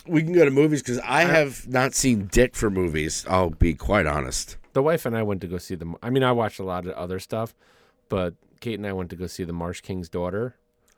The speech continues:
Speaker 1: The
Speaker 2: with,
Speaker 1: Marsh King's Daughter.
Speaker 2: with, um, what the hell's her name? Uh, Daisy Ridley.
Speaker 1: Okay.
Speaker 2: And, uh, Gravik.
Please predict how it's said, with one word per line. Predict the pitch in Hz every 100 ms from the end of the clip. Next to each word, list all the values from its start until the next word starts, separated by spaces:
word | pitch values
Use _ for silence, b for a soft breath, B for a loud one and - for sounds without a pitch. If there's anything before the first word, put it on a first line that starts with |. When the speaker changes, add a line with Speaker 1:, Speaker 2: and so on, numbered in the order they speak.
| -
Speaker 1:
The | 69
Speaker 2:
with, | 82 92 95 95
Speaker 1:
Marsh | 107 -
King's | - 92 92 85
Daughter. | 73 65 60 101
Speaker 2:
with, | 113 107 98 98 - - 90
um, | 98 92 92 92 87 85 82 _ _ - -
what | 98 101
the | 90
hell's | 95 90
her | 87
name? | 87 85
Uh, | 87 87
Daisy | 85 110 143
Ridley. | 120 95 95 110 _ _ _ _ -
Speaker 1:
Okay. | 110 143 156 131 143 - -
Speaker 2:
And, | 104 101 95 95
uh, | 87 87 87 85 85 85 85
Gravik. | 92 85 71